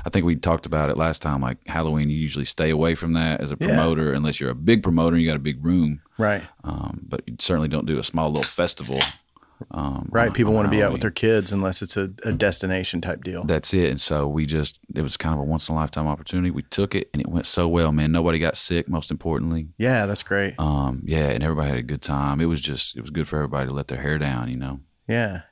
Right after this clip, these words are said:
Speaker 1: Yeah,
Speaker 2: Did
Speaker 1: it
Speaker 2: all
Speaker 1: was great.
Speaker 2: Did everything work, uh, with the, with the people ordering from their app, or, or did, was the, was there a golf cart going
Speaker 1: So
Speaker 2: around with something on the top or something?
Speaker 1: Yeah, yeah, exactly. So that was, yeah, the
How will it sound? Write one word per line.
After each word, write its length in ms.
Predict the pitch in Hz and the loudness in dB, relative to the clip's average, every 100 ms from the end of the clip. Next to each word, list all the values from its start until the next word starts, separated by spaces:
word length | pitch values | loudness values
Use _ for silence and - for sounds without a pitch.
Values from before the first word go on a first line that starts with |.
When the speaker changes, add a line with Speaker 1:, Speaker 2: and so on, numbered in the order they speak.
| - | 4
Speaker 1:
Yeah, 80 | 110 | 6
Speaker 2:
Did 40 | |
Speaker 1:
it 20 | |
Speaker 2:
all 80 | 131 | 6
Speaker 1:
was 100 | 65 | 4
great. 320 | 67 67 - | -4 -4 -2
Speaker 2:
Did 140 | 113 123 | 4 6
everything 340 | 131 135 135 | 6 4 4
work, 260 | 117 120 - | 4 2 0
uh, 300 | 113 110 107 | 2 4 4
with 140 | 107 | 2
the, 180 | - 95 127 | 0 0 0
with 160 | 113 | 0
the 360 | 104 98 95 - - - | 2 2 2 -4 -8 2
people 200 | 113 113 | 4 6
ordering 320 | 113 117 113 | 4 4 4
from 140 | 110 | 4
their 180 | 98 - | 2 2
app, 320 | 107 113 123 | 2 4 2
or, 120 | 104 104 - | 2 2 2
or 80 | 110 | 2
did, 200 | 120 95 | 2 2
was 240 | 120 113 | 2 4
the, 260 | 113 107 - | 2 2 -2
was 160 | 101 113 | 0 2
there 140 | 113 | 2
a 60 | 92 | 4
golf 280 | 123 143 - | 4 2 4
cart 200 | 143 110 | 2 6
going 160 | 139 | 6
Speaker 1:
So 140 | 139 95 | 8 8
Speaker 2:
around 220 | 143 139 | 6 4
with 100 | 127 | 4
something 200 | 151 139 | 2 2
on 40 | |
the 80 | 135 | 2
top 240 | 127 143 | 2 0
or 60 | 135 | 0
something? 320 | - 143 101 | -2 0 4
Speaker 1:
Yeah, 220 | 98 98 90 | 6 6 6
yeah, 340 | 87 95 85 | 4 4 2
exactly. 480 | 78 82 85 80 69 | 0 0 -2 -2 -4
So 460 | - 76 76 71 - | -2 0 0 -2 0
that 220 | 95 101 | 2 4
was, 240 | 90 78 | 2 2
yeah, 180 | 98 95 | 4 4
the 240 | 82 87 | 4 2